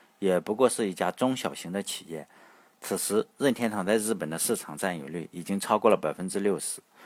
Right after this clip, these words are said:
如果再想进一步发展，就已经很困难了，毕竟不能达到百分之一百二十吧。公司干到这个份上，只有两条路可以走，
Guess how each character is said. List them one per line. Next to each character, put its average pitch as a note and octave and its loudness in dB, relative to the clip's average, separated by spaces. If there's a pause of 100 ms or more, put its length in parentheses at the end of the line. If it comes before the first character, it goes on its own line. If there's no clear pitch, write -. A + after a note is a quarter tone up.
(180)
如 A#2 2
果 A2+ 8
再 A#2+ 8
想 F2 -4
进 G#2+ -2
一 F#2+ 0
步 F#2 -2
发 E2 0
展， C#2+ -6
就 G#2+ -2
已 F#2 -2
经 G2+ -4
很 E2+ -10
困 F#2+ -10
难 C#2 -14
了， D2 -14 (360)
毕 A2 -2
竟 G2 -2
不 A2+ 0
能 G2 0 (440)
达 F2+ 0
到 G#2 6
百 F2 0
分 F#2 -8
之 G2+ -8
一 G#2+ -4
百 E2 0
二 F2+ 2
十 - -8
吧。 C2+ -14 (960)
公 A#2 2
司 A2+ -2
干 A#2+ 2
到 G2 2
这 F#2+ -2
个 F#2+ 2
份 G2+ -4
上， - -10 (320)
只 - -2
有 A#2+ 4
两 G2 6
条 - -6
路 G#2 2
可 F2 -6
以 E2+ -6
走， D2+ -10